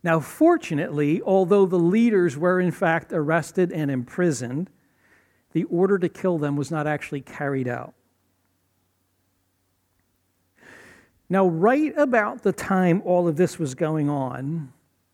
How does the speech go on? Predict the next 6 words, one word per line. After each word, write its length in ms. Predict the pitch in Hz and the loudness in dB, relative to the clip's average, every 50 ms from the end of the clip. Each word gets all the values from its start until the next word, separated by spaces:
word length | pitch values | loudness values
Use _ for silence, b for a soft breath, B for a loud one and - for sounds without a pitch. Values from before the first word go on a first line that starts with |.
| _ _ _ _ _ _ _ _ _ _ _ _ _ _ _ _ _ - - _ | _ _ _ _ _ _ _ _ _ _ _ _ _ _ _ _ _ -20 -8 _
a 80 | 196 | -2
baby 400 | 170 175 220 220 220 185 151 143 | 6 6 8 8 6 4 2 2
was 200 | 135 135 131 117 | 2 2 0 0
born 260 | 117 135 147 143 147 | 0 0 0 2 2
in 160 | 143 143 139 135 | 2 2 0 0
Bethlehem. 720 | 120 139 135 - - - 143 123 120 131 131 143 139 | -2 -4 -4 -6 -6 -10 -12 -12 -12 -14 -14 -16 -18